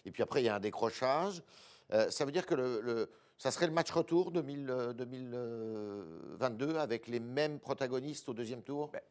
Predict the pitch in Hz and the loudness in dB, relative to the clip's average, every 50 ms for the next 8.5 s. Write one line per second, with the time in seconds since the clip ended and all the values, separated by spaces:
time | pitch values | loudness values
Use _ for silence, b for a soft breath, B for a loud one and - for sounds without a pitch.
0 | _ - - - - _ - - - - 120 107 - - 123 113 95 135 135 147 | _ -16 -16 -16 -16 _ -20 -14 -12 -10 -8 -6 -4 -4 -4 -2 0 0 0 2
1 | 147 135 101 - - 117 120 120 110 113 117 123 135 135 110 - 120 - - 113 | 0 -2 -2 -4 -4 -2 -2 -2 -4 -6 -8 -8 -8 -10 -10 -12 -12 -10 -10 -4
2 | 107 131 127 - - 156 131 - 165 135 113 123 123 - 170 175 190 214 220 160 | -4 -2 -2 0 -2 -2 -2 -2 -4 -2 -2 -4 -2 0 0 0 2 0 -2 -2
3 | - B B B B B 131 151 185 185 - 160 143 135 135 - - - 151 147 | -4 B B B B B 2 2 2 2 2 -2 -4 -4 -6 -8 -8 -8 -8 -4
4 | - 143 139 135 151 151 - - 214 226 214 165 - B B B B - 113 120 | 0 0 0 0 -2 -6 -6 -2 0 0 0 0 -4 B B B B -8 -8 -8
5 | 117 123 127 131 127 120 117 107 117 104 104 110 110 110 107 - - 117 107 101 | -6 -4 -2 -2 -2 -2 -4 -8 -10 -10 -10 -6 -8 -8 -8 -4 -4 -4 -4 -4
6 | - 107 110 - - - 151 156 143 - - 92 104 113 117 - - 117 117 120 | -6 -8 -8 -8 -4 -2 0 0 0 -2 -4 -6 -6 -6 -6 -6 -8 -8 -4 -2
7 | 117 107 113 123 123 120 120 123 - - 135 139 131 - 185 208 208 196 185 175 | -4 -4 -4 -4 -6 -6 -8 -8 -6 -2 2 4 4 6 6 4 6 6 4 4
8 | 185 180 170 b b b b b - 131 | 2 0 -2 b b b b b -4 -4